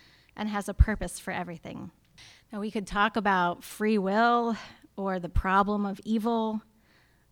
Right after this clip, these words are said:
uh, or whether or not you think that God is orchestrating everything that happens.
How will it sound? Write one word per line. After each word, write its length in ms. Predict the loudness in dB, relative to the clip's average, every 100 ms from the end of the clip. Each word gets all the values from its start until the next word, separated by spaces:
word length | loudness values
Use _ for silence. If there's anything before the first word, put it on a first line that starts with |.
| _
uh, 300 | -10 -6 -6 -4
or 140 | -2
whether 340 | 0 0 2 2
or 80 |
not 380 | 4 4 2 0
you 160 | -2 -6
think 280 | -4 -6 -6
that 180 | -8
God 420 | -6 -4 -2 -2 -4
is 440 | -6 -4 -4 -6 -8
orchestrating 1000 | -6 -6 -6 -8 -8 -8 -6 -4 -4 -4
everything 540 | -6 -6 -8 -6 -6 -4
that 140 | -4
happens. 760 | -4 -4 -4 -4 -4 -6 -10